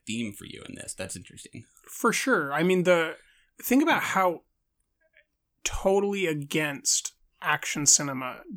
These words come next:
Speaker 2: Dave Franco's death is.
Speaker 1: Mm.
Speaker 2: Totally underwhelming. A small trickle of blood. He's dead. We have a conversation. You know, there's that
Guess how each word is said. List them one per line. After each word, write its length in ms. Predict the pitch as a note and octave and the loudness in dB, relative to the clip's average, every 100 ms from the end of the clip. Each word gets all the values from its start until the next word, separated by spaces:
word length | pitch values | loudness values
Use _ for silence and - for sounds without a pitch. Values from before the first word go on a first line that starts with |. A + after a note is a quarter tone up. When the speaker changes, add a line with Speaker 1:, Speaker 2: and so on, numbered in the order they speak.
| - | -2
Speaker 2:
Dave 240 | D3 B2+ | -2 -2
Franco's 440 | - C#3 C3+ A#2+ | -4 -6 -6 -6
death 240 | - G#2+ - - | -6 -8 -14 -18
is. 200 | - - _ _ _ _ _ _ _ _ _ _ | -16 -16 _ _ _ _ _ _ _ _ _ _
Speaker 1:
Mm. 140 | A2 - _ _ _ _ _ _ _ _ _ _ - | -18 -18 _ _ _ _ _ _ _ _ _ _ -12
Speaker 2:
Totally 440 | - F#3 F#3 E3+ | -2 2 4 2
underwhelming. 680 | D#3 D3 C#3+ C3+ C3 C3 C#3 - | 2 -2 -2 -4 -6 -10 -14 -8
A 80 | G3+ | 2
small 360 | - E3+ D#3+ | 2 4 2
trickle 360 | D#3 D#3+ - C#3 | 0 -4 -6 -6
of 140 | B2+ | -8
blood. 320 | - B2+ A2+ - | -8 -8 -8 -10
He's 260 | - C#3+ | -8 -8
dead. 440 | C3 D3+ C3 B2 C#3 _ _ _ _ _ _ _ _ _ _ _ _ _ | -6 -4 -2 -2 -4 _ _ _ _ _ _ _ _ _ _ _ _ _
We 120 | F3+ | -2
have 120 | D3 C#3 | -2 -2
a 20 | |
conversation. 1120 | - C#3+ C#3+ C3+ - D3 - D#3+ C#3+ C#3 D3+ _ _ _ A4+ | -2 -2 -2 -4 -4 -4 -4 -6 -6 -10 -14 _ _ _ -6
You 120 | E4 D#3 | -2 0
know, 100 | C3+ | 0
there's 220 | C#3 B2+ | -4 -2
that 220 | C#3+ C#3+ | 2 4